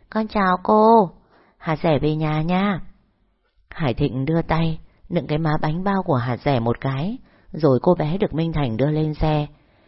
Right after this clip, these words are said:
Khi chiếc xe vừa chạy đi, thì Minh Quân cũng đến. Mở cửa xe bước xuống, anh đã mất hồn vì sự thay đổi của Hải Thịnh. "Anh xém không nhận ra em đó luôn." Hải Thịnh không hiểu,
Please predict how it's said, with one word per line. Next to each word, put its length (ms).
Khi 220
chiếc 280
xe 160
vừa 180
chạy 260
đi, 260
thì 160
Minh 220
Quân 220
cũng 200
đến. 300
Mở 240
cửa 200
xe 220
bước 200
xuống, 360
anh 160
đã 120
mất 200
hồn 260
vì 180
sự 220
thay 140
đổi 180
của 120
Hải 240
Thịnh. 220
"Anh 160
xém 240
không 160
nhận 220
ra 100
em 220
đó 200
luôn." 260
Hải 200
Thịnh 260
không 200
hiểu, 360